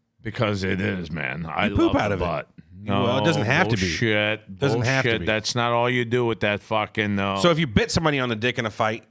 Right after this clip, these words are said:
Speaker 2: you're not being sexual at all. Should you still be charged with a sex crime?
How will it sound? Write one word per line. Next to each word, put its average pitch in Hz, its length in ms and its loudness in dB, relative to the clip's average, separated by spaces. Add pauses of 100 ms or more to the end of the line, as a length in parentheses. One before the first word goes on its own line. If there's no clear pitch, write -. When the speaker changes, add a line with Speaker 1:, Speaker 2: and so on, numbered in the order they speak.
Speaker 2:
you're 117 120 -6
not 151 160 0
being 147 140 -2
sexual 139 360 0
at 123 60 0
all. 110 320 -2 (560)
Should 117 300 -2
you 113 60 0
still 160 160 0
be 147 140 -2
charged 143 240 0
with 127 80 -2
a 117 60 -6
sex - 260 -2
crime? 90 240 -2